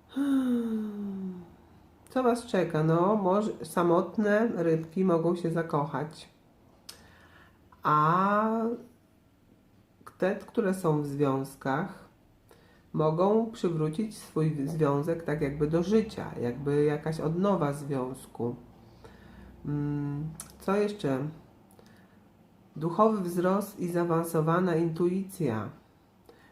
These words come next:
Jakiś, ym, nowy dom, y, czy zakup nowego domu, czy, czy właśnie, y, jakiś fajny remont w domu. Nieraz ten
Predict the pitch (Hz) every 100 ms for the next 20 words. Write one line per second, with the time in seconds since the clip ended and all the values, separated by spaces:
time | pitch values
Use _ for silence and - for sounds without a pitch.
0 | _ 147 156 160 175 - 147 151 156 160
1 | - - - 135 147 156 170 165 160 190
2 | 160 135 143 - - - - - - 135
3 | - 147 147 170 - 190 - 165 147 143
4 | 139 139 139 135 - 135 135 - 135 151
5 | 131 135 156 131 127 147 - - - -
6 | - 135 131 131 127 123 120 - 131 -
7 | 143 - 131 131 139 147 202 190 160 160
8 | 139 139 127 123 127 - - - _ _
9 | _ - _ _ _ _ _ - - -
10 | 160 160 151 143 147 160 - 143 143 143
11 | 139